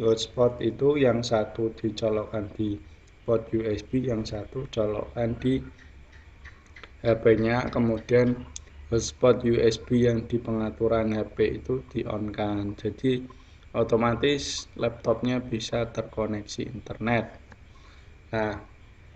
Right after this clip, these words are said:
langkah seperti itu bisa. Kemudian yang kedua, Anda bisa menggunakan lan,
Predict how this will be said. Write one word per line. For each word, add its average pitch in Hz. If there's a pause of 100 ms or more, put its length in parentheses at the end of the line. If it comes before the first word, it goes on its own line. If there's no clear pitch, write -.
(640)
langkah 110
seperti 113
itu 160
bisa. 127
Kemudian 120
yang 117
kedua, 120 (640)
Anda 113
bisa 120
menggunakan 110 (120)
lan, 120